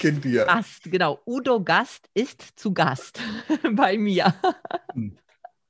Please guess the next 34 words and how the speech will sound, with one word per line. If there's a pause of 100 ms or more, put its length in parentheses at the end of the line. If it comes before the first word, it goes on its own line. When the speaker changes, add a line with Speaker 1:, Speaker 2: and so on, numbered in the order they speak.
(140)
Speaker 2:
Ich
habe
das
mal
in
meinem
Post
gemacht,
da
habe
ich
gesagt,
„Herzlich
willkommen
beim
Gastredner,
hier
zu
Gast“,
habe
ich,
und
jetzt
haben
wir
dreimal
Gast
gesagt,
also
nun
muss
man's
begriffen
haben.